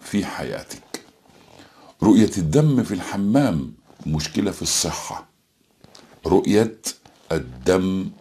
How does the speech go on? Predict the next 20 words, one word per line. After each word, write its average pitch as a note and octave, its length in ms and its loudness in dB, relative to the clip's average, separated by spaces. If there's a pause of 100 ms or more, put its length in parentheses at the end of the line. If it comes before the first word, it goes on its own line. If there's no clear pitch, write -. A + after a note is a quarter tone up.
في - 140 -8
الحمام D#2 800 -2
أعزكم D2+ 460 -2
الله G2+ 360 0 (400)
تدل F#2 340 2
على D2 360 -4
أن F2+ 200 0
هناك D#2 440 -4
مشكلة C#2+ 500 -6
في - 220 -10
صحتك. - 600 -4 (1120)
رؤية D3 320 8
الدم B2 400 4
على F2+ 220 0
الملابس، F#2 920 -4 (600)
هذه F#2+ 300 2
الرؤية A#2 340 0
تدل G2 440 -2
على D#2 320 -4
خداع E2+ 680 -2